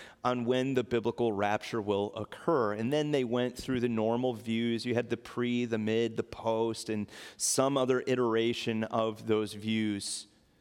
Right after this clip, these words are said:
But one of the comments or responses that was concerning to me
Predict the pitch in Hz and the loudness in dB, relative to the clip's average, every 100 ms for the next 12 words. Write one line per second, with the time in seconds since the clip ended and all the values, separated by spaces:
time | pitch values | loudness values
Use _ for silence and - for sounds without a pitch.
0 | _ - - - 160 139 143 214 330 339 | _ -20 -4 0 0 0 0 2 2 0
1 | 311 - 175 - 147 123 113 - - - | -2 0 -2 2 2 4 2 -2 -16 -20
2 | _ _ _ _ - - 170 165 131 127 | _ _ _ _ -6 0 0 2 0 0
3 | - 123 110 - - 147 143 156 131 117 | 0 0 -2 -4 -4 -2 -2 -2 -4 -2
4 | 123 120 110 - - - _ - 143 - | -2 -2 -4 -6 -10 -16 _ -4 -2 2
5 | 208 320 269 - - 101 98 | 2 2 -2 -4 -4 -4 -4